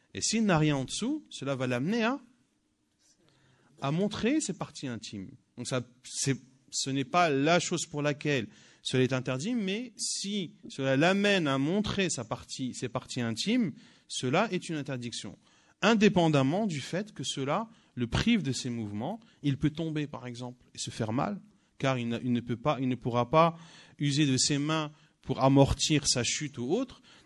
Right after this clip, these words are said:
Dans tous les cas, euh, ishtimal au samma n'est pas une chose qui est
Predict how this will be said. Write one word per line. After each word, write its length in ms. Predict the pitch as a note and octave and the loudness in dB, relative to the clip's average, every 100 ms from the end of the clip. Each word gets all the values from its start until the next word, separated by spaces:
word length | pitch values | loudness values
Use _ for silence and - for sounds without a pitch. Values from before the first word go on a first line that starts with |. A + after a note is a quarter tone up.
| - | -6
Dans 80 | |
tous 140 | B2 G#3 | 0 4
les 140 | F#3+ | 4
cas, 340 | - A3 C#4+ C#4 - - - _ | 6 6 6 2 -8 -20 -20 _
euh, 760 | - C3 C3 B2 A#2+ G#2+ D#2 G2+ | 0 2 4 2 0 -2 -4 -2
ishtimal 480 | A#2+ - D3+ A3 G3 | 0 6 8 10 8
au 60 | |
samma 500 | C#3 C#3+ C3+ C3 G3+ A#3+ - - _ _ _ _ _ - - | 6 8 10 10 8 4 -6 -20 _ _ _ _ _ 0 6
n'est 100 | C3 | 8
pas 160 | F3 | 8
une 100 | F#3 | 8
chose 640 | D3+ E3+ G3 A#3 D3+ - - _ _ - | 8 6 6 6 4 -4 -10 _ _ -12
qui 240 | - C#3 | 6 8
est 180 | D#3 F3+ | 10 6